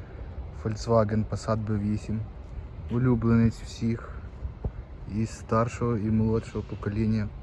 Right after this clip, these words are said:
Машинка офіційна. Купувалась в кінці п'ятнадцятого року.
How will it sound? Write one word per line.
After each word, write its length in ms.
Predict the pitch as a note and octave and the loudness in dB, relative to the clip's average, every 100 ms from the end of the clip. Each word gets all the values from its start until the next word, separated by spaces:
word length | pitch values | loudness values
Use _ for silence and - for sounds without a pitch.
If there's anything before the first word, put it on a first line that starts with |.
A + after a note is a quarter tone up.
| - | -2
Машинка 460 | G#2+ - B2 - | -2 0 0 0
офіційна. 840 | A2 - - B2+ - G#2 G2+ G#2 C3 - - - - - - - - - - - | -2 -2 -2 -2 -2 0 2 0 -2 -8 -12 -12 -6 -6 -6 -14 -14 -14 -14 -10
Купувалась 500 | - G#2 A#2+ A#2 A2+ | -6 2 6 6 6
в 40 | - | 2
кінці 260 | A2+ G#2+ | -2 -2
п'ятнадцятого 680 | A#2+ G#2 A#2 A2+ - A#2 A2 | -4 0 2 2 0 0 2
року. 320 | G#2+ F2+ - | 2 0 -6